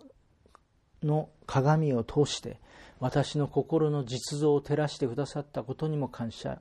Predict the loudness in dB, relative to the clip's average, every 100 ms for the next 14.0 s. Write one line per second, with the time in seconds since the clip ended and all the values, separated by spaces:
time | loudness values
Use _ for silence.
0 | -12 -10 -8 -8 -10 -14 -16 -20 -20 -20
1 | -20 -20 -6 -2 2 0 0 -2 -2 -2
2 | 0 6 6 6 0 0 2 4 2 -2
3 | -2 -2 2 4 4 2 0 -2 0 0
4 | 0 -2 -6 -8 -12 -18 _ -20 -20 -6
5 | 2 4 4 0 0 0 4 4 4 2
6 | 0 -2 -2 -2 0 0 0 0 2 0
7 | 0 -6 _ -20 -20 -20 -18 -4 0 2
8 | 2 0 0 0 0 0 4 6 6 4
9 | -2 -2 0 2 4 4 0 -4 -12 -20
10 | -20 _ _ -4 -4 2 8 8 6 2
11 | 2 0 0 0 0 -2 -4 -6 -8 -4
12 | 0 0 2 4 4 2 2 6 8 8
13 | 6 4 2 4 2 0 -4 -8 -10